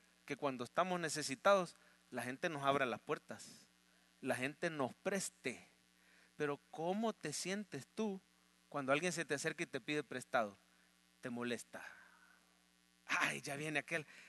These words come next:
Estoy seguro que me ha escrito y tiene rato de no escribir, estoy seguro porque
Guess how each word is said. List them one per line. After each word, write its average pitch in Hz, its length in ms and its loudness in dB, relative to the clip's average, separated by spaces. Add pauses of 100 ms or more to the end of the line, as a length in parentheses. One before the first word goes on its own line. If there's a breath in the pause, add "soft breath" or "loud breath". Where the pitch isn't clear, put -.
(160 loud breath)
Estoy 180 320 4
seguro 196 500 4
que 151 180 2
me 139 200 2
ha 170 140 6
escrito 247 760 4 (520)
y 143 100 -2
tiene 196 220 6
rato 185 280 10
de 185 120 4
no 190 60 4
escribir, 208 220 0
estoy 208 180 0
seguro 202 300 6
porque 170 360 -2